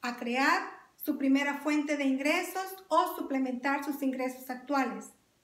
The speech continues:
ayudándoles a transformar sus pasiones en éxitos, incluyendo individuos, empresas y organizaciones. Es de esta manera un honor y un privilegio enviarles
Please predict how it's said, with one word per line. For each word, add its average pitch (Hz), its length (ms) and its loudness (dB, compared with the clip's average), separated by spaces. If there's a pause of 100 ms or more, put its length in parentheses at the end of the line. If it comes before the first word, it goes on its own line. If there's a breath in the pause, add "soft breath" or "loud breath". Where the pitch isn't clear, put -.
(540 soft breath)
ayudándoles 339 880 2
a 277 80 -4
transformar 277 640 0 (240)
sus - 280 -8
pasiones 302 600 -2 (140)
en 262 240 -2
éxitos, 233 680 -4 (800 soft breath)
incluyendo 285 720 0 (120)
individuos, 277 760 -2 (200)
empresas 349 720 0 (160)
y 285 140 0
organizaciones. 254 920 -2 (420 soft breath)
Es 277 220 2
de 294 160 4
esta 285 220 -2
manera 302 440 2 (540)
un 381 200 2 (140)
honor 285 540 2
y 285 140 2
un 349 140 0
privilegio 339 640 2 (100)
enviarles 285 580 2